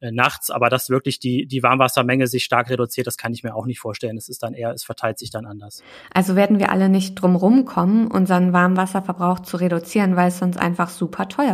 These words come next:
Speaker 2: wird.
Speaker 1: Genau, man sollte auf jeden Fall überlegen, an welchen Ecken und Enden kann ich Energie einsparen.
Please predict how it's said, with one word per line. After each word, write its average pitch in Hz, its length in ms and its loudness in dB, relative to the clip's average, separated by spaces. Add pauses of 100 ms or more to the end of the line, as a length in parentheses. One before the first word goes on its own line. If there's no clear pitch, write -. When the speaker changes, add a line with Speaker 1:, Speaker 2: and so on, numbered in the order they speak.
(120)
Speaker 2:
wird. - 280 -12 (160)
Speaker 1:
Genau, 139 300 4
man 139 120 4
sollte 147 300 4
auf 143 120 -2
jeden 147 160 0
Fall 139 220 2
überlegen, 151 800 0
an 131 240 -4
welchen 143 260 0
Ecken 135 220 -4
und 135 100 -2
Enden 131 240 0
kann 131 160 -2
ich 135 80 -4
Energie 127 320 -2
einsparen. 131 800 -2